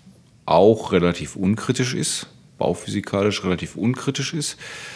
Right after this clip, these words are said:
Vielleicht, äh, rekapitulieren wir das nochmal vom letzten Mal. Wir haben also eine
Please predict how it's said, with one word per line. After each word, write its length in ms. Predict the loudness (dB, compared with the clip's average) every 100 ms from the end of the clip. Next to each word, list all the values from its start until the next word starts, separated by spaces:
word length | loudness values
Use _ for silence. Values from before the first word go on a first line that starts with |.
| -16 -16 -18 -20
Vielleicht, 580 | -2 4 4 4 -4 -2
äh, 60 | 2
rekapitulieren 840 | 2 0 -2 -4 -2 0 4 6
wir 60 | 6
das 180 | 4
nochmal 260 | 0 2 2
vom 200 | 4 4
letzten 280 | 4 4 4
Mal. 280 | 6 6 6
Wir 80 |
haben 160 | 4 2
also 520 | 0 2 2 2 -2 -8 -20 -20 -20 _ _ -20 -4
eine 500 | 2 4 4 2